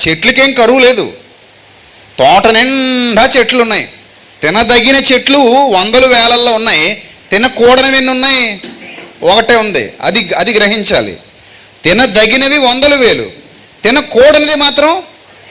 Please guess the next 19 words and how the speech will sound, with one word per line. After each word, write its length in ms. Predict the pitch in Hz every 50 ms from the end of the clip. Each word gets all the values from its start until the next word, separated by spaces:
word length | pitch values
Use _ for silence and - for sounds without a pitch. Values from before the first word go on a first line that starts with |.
| - - 127
ఒకటే. 600 | 127 151 196 220 254 254 254 214 156 127 120 - -
కానీ 200 | 196 240 262 254
వీళ్ళ 140 | 240 226 214
కక్కుర్తి 640 | - - 190 185 - - 294 285 220 285 247 233
చూడండి, 560 | 240 220 220 202 170 143 131 135 147 160 160 - - - - - - - - -
ఆ 140 | 156 165
ఒకదానికే 680 | 151 131 127 131 139 - 247 247 294 285 277 262 277 269
కక్కుర్తి 380 | 285 320 294 208 208 185 190
పడ్డారు. 320 | 185 180 175 165 160 156 151
సాతాను 540 | - - 156 175 214 226 - 240 220 208
బోధకు 520 | 190 160 147 160 185 220 214 240 226 - 208
వాళ్ళు 420 | 196 190 185 185 175 151 131 139
ఆకర్షింపబడ్డారు. 800 | 143 143 156 - 175 - - 165 156 147 147 131 123 104 104 85 - - - - - - - - - - - - - - - - - - - - - - -
సాతాను 500 | - - 170 208 226 214 247 233 226 220
మొదట 300 | 202 202 208 214 214 220
హవ్వకు 320 | 185 196 190 208 226 214
బోధించింది, 640 | 196 196 208 202 208 208 202 - 214 208 208 214
హవ్వను 300 | 190 175 175 180 202 202
మోసగించింది. 760 | 185 185 196 185 - 196 190 190 180 190 196 190 190 208 -